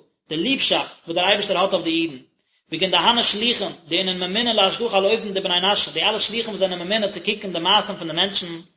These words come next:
אוזלן ושותן, זיי גייען און זיי פליען ארום, ווען נאטלן אין דעם עובדים כלי, זיי נעמען די אלע מעשים, איבער יום דקה הדין, למלכים, למלכים עלמא, דעמאלט, ווען דער דין שטעלט זיך אויף, דאן צו זיין דער וועלט,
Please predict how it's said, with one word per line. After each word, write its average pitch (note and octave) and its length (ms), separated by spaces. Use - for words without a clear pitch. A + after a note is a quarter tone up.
אוזלן A3+ 400
ושותן, A3 420
זיי F#3 140
גייען G#3 280
און G3 80
זיי F3+ 140
פליען G3+ 320
ארום, G3 360
ווען D#3+ 160
נאטלן G#3+ 440
אין F3+ 100
דעם F3 120
עובדים F#3+ 300
כלי, G#3+ 260
זיי E3+ 140
נעמען G#3 240
די F3+ 100
אלע G3+ 180
מעשים, F#3+ 560
איבער C#3+ 140
יום A#3+ 300
דקה G#3+ 340
הדין, A3+ 280
למלכים, G3 600
למלכים F#3 360
עלמא, F#3 240
דעמאלט, G#3 280
ווען F#3+ 120
דער E3+ 120
דין G#3 200
שטעלט G#3 280
זיך E3+ 120
אויף, G3 200
דאן G#3 160
צו G#3 100
זיין F#3+ 180
דער F#3 100
וועלט, G3 280